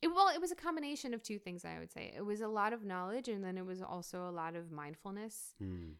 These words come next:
Speaker 1: around it, like, figuring out where I came from that led me to this point. And then also, you know, it's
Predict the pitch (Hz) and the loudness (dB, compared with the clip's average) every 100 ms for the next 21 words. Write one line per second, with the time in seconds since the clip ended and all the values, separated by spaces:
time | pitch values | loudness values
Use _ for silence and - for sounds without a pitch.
0 | - 214 208 220 226 262 254 190 - 190 | -8 -2 0 0 0 -2 -2 -6 -4 -4
1 | 190 190 185 175 170 170 170 - _ _ | -2 -2 -4 -4 -2 -2 -4 -10 _ _
2 | 185 175 175 175 175 170 170 - 170 175 | -4 -2 0 -2 -4 -8 -6 -6 -4 -2
3 | 170 - 170 170 180 170 170 - 165 165 | -4 -4 -6 -6 -8 -8 -8 -10 -8 -8
4 | 165 170 185 _ _ _ _ _ 185 - | -8 -10 -12 _ _ _ _ _ -8 -8
5 | - 190 202 277 - 190 180 - 160 - | -4 -2 -2 -4 -2 -2 0 0 -2 -2
6 | 175 165 165 165 165 175 - 202 156 135 | -2 -2 -2 -2 -4 -6 -8 -8 -6 -8
7 | 208 190 - - _ - - | -8 -10 -20 -20 _ -12 -12